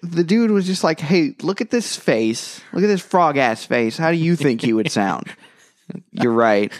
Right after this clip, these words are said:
Speaker 1: I'm gonna talk like that."
Speaker 2: <laughs> And then he said it, and the voice director was like,
Speaker 1: That's gold.
Speaker 2: Wow.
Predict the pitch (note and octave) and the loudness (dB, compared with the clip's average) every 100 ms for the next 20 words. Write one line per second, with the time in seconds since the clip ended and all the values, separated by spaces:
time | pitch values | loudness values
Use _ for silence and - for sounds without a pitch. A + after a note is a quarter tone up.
0 | - - _ _ _ - B2 A#2 A2 G2+ | -20 -20 _ _ _ -6 -2 2 2 0
1 | B2 A2+ - A2 G2+ A2 F2 - - - | 0 0 2 -2 0 0 0 -2 -8 -12
2 | - - - A2 - - - G#2 A#2+ A2 | -14 -18 -8 -8 -8 -10 -6 0 2 2
3 | A#2 G#2 A2+ G#2 A2 - G2+ F#2+ E2+ E2+ | 2 2 0 0 0 -2 -2 -2 -2 -4
4 | G2 F#2 - F2+ E2+ F#3+ F#3 F3 E2+ - | -2 -2 -2 -4 -4 -4 -4 -4 -6 -8
5 | _ - _ _ _ - - A#2 A#2 C#3 | _ -20 _ _ _ -10 -6 -2 2 2
6 | G#2+ G#2 F2+ F2 | 2 -2 -4 -8